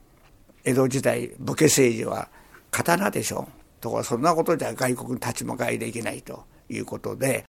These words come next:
いわゆる大砲っていうかね、そういうものを幕府も作ってね、それで東京湾の入り口、あるいは長崎にですね、そういう大砲を据えて、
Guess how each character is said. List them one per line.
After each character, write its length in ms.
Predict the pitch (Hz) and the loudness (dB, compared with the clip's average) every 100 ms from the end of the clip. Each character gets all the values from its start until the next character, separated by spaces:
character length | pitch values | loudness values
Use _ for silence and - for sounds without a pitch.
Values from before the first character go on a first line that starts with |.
| _ _ _ - | _ _ _ -6
い 140 | 117 | 2
わ 160 | 143 254 | 6 6
ゆ 80 | |
る 120 | 214 143 | 6 0
大 260 | 123 123 | 0 0
砲 260 | 127 107 110 | 0 0 -2
っ 80 | - | -4
て 200 | - 110 | -8 -10
い 100 | 123 | -8
う 80 | |
か 100 | - | -6
ね、 220 | 131 196 - - - - - | -2 -2 -4 -18 -20 -18 -2
そ 240 | - 110 | 4 4
う 60 | 123 | 4
い 80 | 123 | 2
う 180 | 120 117 | 0 0
も 100 | 123 | 0
の 100 | 120 | 2
を 460 | 120 110 135 120 113 - - - _ - | 2 4 4 4 0 -12 -20 -20 _ -4
幕 300 | 139 139 123 | -2 -2 -4
府 80 | 107 | -6
も 340 | 104 - - - - - - - | -6 -6 -8 -14 -20 -20 -20 -4
作 240 | - - | -2 0
っ 40 | 190 | -4
て 260 | - - | -6 -8
ね、 260 | - 190 214 - - - | -2 -2 -2 -12 -20 -16
そ 140 | - 117 | -2 2
れ 40 | |
で 320 | 123 143 - - _ _ - | 6 6 4 -4 _ _ 0
東 200 | 131 127 | 2 4
京 200 | - 117 | 4 4
湾 200 | 113 113 | 4 -2
の 80 | 110 | -6
入 140 | 120 | -4
り 80 | 120 | -6
口、 500 | 117 101 - - - _ _ | -6 -6 -6 -8 -14 _ _
あ 80 | - | -4
る 80 | 135 | 2
い 20 | |
は 140 | 143 | 2
長 260 | 113 120 127 | 2 0 -2
崎 280 | 123 117 - | -2 -4 -8
に 80 | 104 | -10
で 120 | 120 | -8
す 120 | - | -8
ね、 340 | 98 101 - - - - | -6 -6 -8 -12 -20 -8
そ 300 | - - 104 | -4 -2 -2
う 20 | |
い 80 | 107 | -4
う 100 | 101 | -8
大 300 | - 107 113 | -6 -4 -4
砲 480 | 117 98 98 104 110 | -4 -4 -4 -2 -2
を 80 | |
据 380 | 110 - - 117 | -2 -4 -2 -2
え 20 | |
て、 340 | 120 127 - | 0 0 0